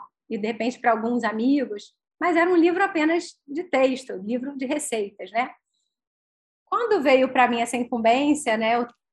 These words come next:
peguei isso com carinho e, ao mesmo tempo, eu tenho um sangue muito, né, de determinação e de empreendedorismo. Eu sou capricorniana, né?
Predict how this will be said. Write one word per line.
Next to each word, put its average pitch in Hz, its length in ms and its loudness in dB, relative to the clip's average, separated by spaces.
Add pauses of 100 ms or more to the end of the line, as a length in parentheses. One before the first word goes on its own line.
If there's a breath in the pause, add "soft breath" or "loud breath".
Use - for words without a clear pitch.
(160)
peguei 285 440 2
isso 285 360 -4
com 262 600 0
carinho 233 760 2
e, 226 120 -2
ao 254 80 2
mesmo 294 260 -2
tempo, 311 280 -2
eu 339 160 2
tenho 277 480 0
um 220 220 -10
sangue 254 420 0
muito, 277 500 -4
né, 247 260 2
de 226 280 -10 (160)
determinação 247 1000 0
e 233 180 -6
de 220 140 -8
empreendedorismo. 240 1120 -2 (260)
Eu 208 80 -12
sou 262 120 -2
capricorniana, 262 1000 0
né? 220 240 -6